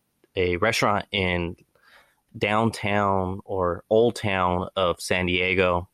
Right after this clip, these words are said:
So I had some seafood, had some carne asada, had some, some chicken as well. So feeling alive, I'm going to say, especially since it's not Sunday yet.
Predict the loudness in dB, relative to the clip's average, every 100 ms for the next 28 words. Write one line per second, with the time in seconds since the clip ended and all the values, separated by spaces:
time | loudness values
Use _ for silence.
0 | _ -6 -4 -4 -6 -8 -2 -2 0 0
1 | 2 0 -2 -4 -4 -4 -4 -4 -4 -2
2 | 0 2 2 0 0 -4 -6 -6 -6 -12
3 | _ _ _ -16 -16 -6 -2 -2 0 -2
4 | 0 2 2 0 0 0 -2 -8 _ _
5 | _ _ 0 4 6 6 4 4 4 2
6 | 0 -2 -2 0 2 2 2 0 0 0
7 | 0 -2 -2 -6 -10 -6 0 0 2 0
8 | 0 -4 -4 -4 -4 -4 -6 -6 -8 -8